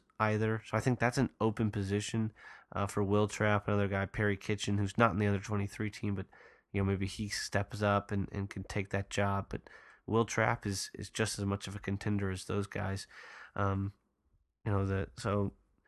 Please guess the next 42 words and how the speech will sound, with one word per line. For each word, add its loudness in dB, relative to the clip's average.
Saturday 10
looks 10
to 10
be 12
a 12
big 12
day 12
for 6
U 8
S 4
soccer, 6
if 2
that's 6
what -2
you're 8
into. 6
Um, 4
you 6
won't 12
have 8
any 10
E 4
P 10
L 6
matches 4
in 10
the 10
morning, 10
as 2
they 8
are 10
all 10
on 8
international 10
break. 8
Um, 8
but 2
you'll 12
have 12
a, 8
a 6
nice 6